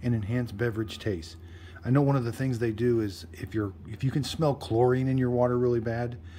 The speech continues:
um, these do help remove chlorine in your water. Okay, now that we've got our filter ready to go, around the back is the water reservoir. So that little black thing down there, that is not a filter, but that's the intake.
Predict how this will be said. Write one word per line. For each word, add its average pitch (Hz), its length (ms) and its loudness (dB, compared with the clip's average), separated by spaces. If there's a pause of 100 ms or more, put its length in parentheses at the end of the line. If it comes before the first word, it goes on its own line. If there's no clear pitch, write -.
(440)
um, 95 320 -6
these 107 180 0
do 110 180 -2
help 92 280 -8
remove 90 320 -6
chlorine - 520 -8
in - 80 -16
your - 120 -14
water. - 360 -14 (1000)
Okay, 170 240 4
now 135 180 4
that 156 60 2
we've 139 200 -2
got 151 140 4
our 123 300 4 (280)
filter 160 340 4
ready 117 340 2
to 185 80 0
go, 160 380 4 (600)
around 113 280 0
the 170 80 4
back 151 360 2
is 131 280 2
the 127 100 8
water 120 320 6
reservoir. 90 640 -4 (840)
So 143 100 0
that 135 160 6
little 180 160 8
black 127 340 2
thing 160 160 2
down 160 240 4
there, 170 140 0
that 127 180 4
is 117 120 0
not 123 200 4
a 110 40 0
filter, 123 440 0
but 113 160 -4
that's 147 240 4
the 123 200 -6
intake. 147 640 0